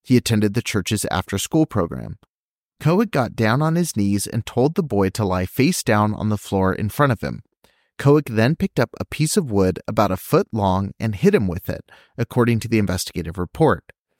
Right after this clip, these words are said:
He gave the boy five licks with the paddle, investigators said.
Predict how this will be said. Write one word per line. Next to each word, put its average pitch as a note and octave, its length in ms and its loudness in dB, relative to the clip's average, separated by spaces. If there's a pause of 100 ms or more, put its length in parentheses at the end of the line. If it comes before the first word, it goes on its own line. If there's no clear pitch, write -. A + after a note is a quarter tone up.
(280)
He D#3 120 4
gave F#3 260 4
the E3 80 0
boy A2 500 2
five C#3+ 460 0
licks A#2+ 300 0
with B2 80 -4
the - 80 -4
paddle, F2 580 -2
investigators G2 680 -2
said. F2 320 -4